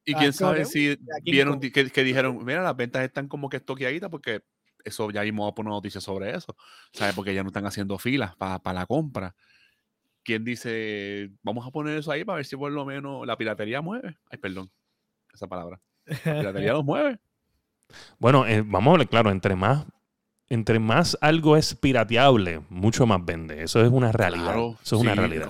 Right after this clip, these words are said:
Speaker 1: eso pasó, eso pasó con el Wii.
Speaker 2: No, no,
Speaker 1: El
Speaker 2: va-,
Speaker 1: Wii mío,
Speaker 2: o sea,
Speaker 1: el
Speaker 2: no
Speaker 1: Wii
Speaker 2: usan la
Speaker 1: mío,
Speaker 2: palabra
Speaker 1: chacho.
Speaker 2: pirateable. Esto se llama versatilidad.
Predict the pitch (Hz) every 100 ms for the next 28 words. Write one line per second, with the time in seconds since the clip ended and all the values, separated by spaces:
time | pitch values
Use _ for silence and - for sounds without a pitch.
0 | - 110 113 107 123 123 120 110 120 113
1 | 117 117 98 131 - 170 185 185 175 -
2 | 113 113 120 117 120 110 117 104 120 -
3 | 202 202 196 196 190 180 180 180 156 -
4 | 180 185 190 180 - 190 170 170 170 139
5 | 123